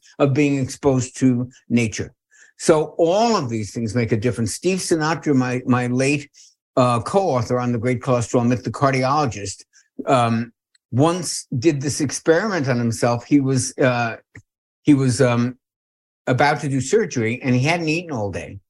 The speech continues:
And just out of fun, 'cause he wor-, he was in the hospital, he worked in the hospital, he can get his blood tested anytime, uh,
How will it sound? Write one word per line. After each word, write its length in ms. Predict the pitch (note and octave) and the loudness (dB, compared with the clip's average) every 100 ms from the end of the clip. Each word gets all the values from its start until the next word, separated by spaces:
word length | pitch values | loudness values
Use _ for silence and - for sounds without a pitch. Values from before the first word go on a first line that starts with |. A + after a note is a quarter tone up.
| _ _ _ _ _ _ _ | _ _ _ _ _ _ _
And 340 | C3 C3 B2+ | 0 2 0
just 320 | A2 F#3+ A3 G3+ | 2 2 2 0
out 160 | D#3 | 0
of 140 | C#3 - | -2 -2
fun, 220 | G3 E3+ | -4 -2
'cause 180 | D3 C3 | -2 0
he 100 | C3 | 0
wor-, 440 | C#3+ B2 D#3+ D3 | 0 -2 -4 -4
he 60 | D#3 | -4
was 220 | C3 B2+ | -2 -2
in 80 | D3 | -2
the 100 | C3+ | -2
hospital, 460 | C#3+ F3 - E3 C#3+ | -2 -4 -2 -2 0
he 60 | |
worked 260 | A#2 D3+ D3+ | 2 0 -2
in 80 | D3+ | -2
the 80 | |
hospital, 420 | C3 C3+ - C3+ B2+ | -2 -2 -2 0 0
he 100 | B2 | 0
can 140 | B2+ | 0
get 140 | B2+ | 0
his 120 | B2 A2+ | 0 0
blood 280 | D3 C#3 | 0 0
tested 300 | D3 C#3 C#3 | -2 -4 -2
anytime, 540 | C3+ B2+ B2+ C3 B2 C3 - - _ | 0 0 -2 -4 -2 -2 -4 -20 _
uh, 240 | B2 A#2+ | 0 2